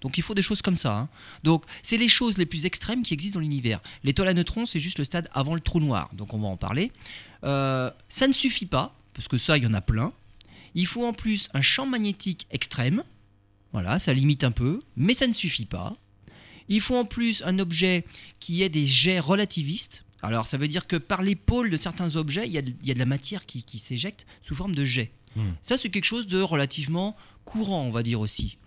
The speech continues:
Speaker 1: Des jets, on en observe, euh, mais alors, régulièrement, de beaucoup d'objets.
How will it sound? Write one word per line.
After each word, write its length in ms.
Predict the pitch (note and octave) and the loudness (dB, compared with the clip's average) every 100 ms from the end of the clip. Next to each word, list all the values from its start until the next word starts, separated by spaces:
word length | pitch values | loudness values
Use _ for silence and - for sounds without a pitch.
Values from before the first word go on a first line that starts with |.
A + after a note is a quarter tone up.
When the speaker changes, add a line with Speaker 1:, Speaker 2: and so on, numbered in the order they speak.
| - - | -18 0
Speaker 1:
Des 180 | C#3 C#3 | 2 4
jets, 180 | D3 A3+ | 4 2
on 100 | D#3+ | 2
en 80 | B2+ | 0
observe, 440 | A2 F3+ F3 C3 | 0 -4 -4 -4
euh, 200 | G#2 G#2 | -2 -2
mais 160 | G#2+ A2+ | 0 0
alors, 340 | A#2+ D#3 D#3 - - - - - - | 0 0 -4 -10 -16 -2 -2 -2 -12
régulièrement, 640 | - D#3 F#3 E3 D#3 C#3 D#3+ | -4 2 4 6 6 6 4
de 120 | F3 | 2
beaucoup 300 | C3 D#3 G#3+ | 0 0 0
d'objets. 500 | F3 C#3 A2+ A#2+ A3 | 0 0 0 0 -2